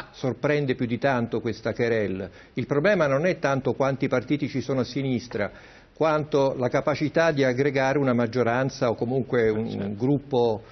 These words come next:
Speaker 2: di un, un coefficiente, diciamo, elettorale sufficiente per contare nel Paese. Ora io ho l'impressione che possiamo dividere o possiamo aggiungere, ma, eh, questi partiti insieme non fanno la maggioranza relativa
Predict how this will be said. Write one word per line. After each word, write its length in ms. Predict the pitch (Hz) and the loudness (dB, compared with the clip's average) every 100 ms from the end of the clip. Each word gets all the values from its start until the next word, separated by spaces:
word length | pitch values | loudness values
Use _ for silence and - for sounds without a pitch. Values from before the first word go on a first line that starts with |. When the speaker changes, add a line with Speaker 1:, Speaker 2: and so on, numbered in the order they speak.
| - - | -20 -18
Speaker 2:
di 360 | - 117 117 113 | -6 -2 0 0
un, 340 | 117 110 110 104 | 0 0 -2 -4
un 220 | 214 131 | -8 -10
coefficiente, 880 | - 139 120 151 - 170 151 139 131 | 0 0 2 -4 0 0 0 0 -2
diciamo, 320 | 117 139 135 | -4 -4 0
elettorale 640 | 120 123 143 135 135 139 123 | 2 2 2 2 2 2 0
sufficiente 640 | - - 110 135 131 143 | -4 -10 -4 -2 0 0
per 220 | 120 107 | 0 -4
contare 460 | - 107 120 123 117 | -2 -2 0 0 2
nel 180 | 110 104 | 0 0
Paese. 340 | 135 151 110 | 2 2 2
Ora 200 | 127 139 | 2 2
io 180 | 135 135 | 2 0
ho 20 | |
l'impressione 680 | 127 123 139 - 143 151 127 | 0 -2 -2 0 0 2 2
che 200 | 117 107 - - - _ | 0 -2 -12 -20 -20 _
possiamo 640 | 120 - 143 147 135 139 | -6 -2 0 2 2 0
dividere 680 | 127 131 160 185 160 151 151 | -2 0 2 2 2 2 2
o 120 | 135 | 0
possiamo 460 | 123 120 - 135 131 | -2 -2 0 2 2
aggiungere, 600 | 120 165 175 151 143 131 | 2 4 4 4 2 2
ma, 300 | 120 123 139 | 2 0 -4
eh, 240 | 123 113 107 107 - - - _ _ | -4 -2 -4 -10 -18 -20 -20 _ _
questi 300 | - 143 - | -2 0 2
partiti 420 | - 135 175 170 | 0 0 0 0
insieme 400 | 135 123 156 139 | 0 0 -2 0
non 140 | 120 113 | 0 -2
fanno 320 | - 123 113 | -2 -2 0
la 100 | 110 | -2
maggioranza 480 | 110 104 110 110 117 | -2 -2 -2 -4 -4
relativa 580 | 110 107 104 101 87 | -2 -2 -2 -4 -4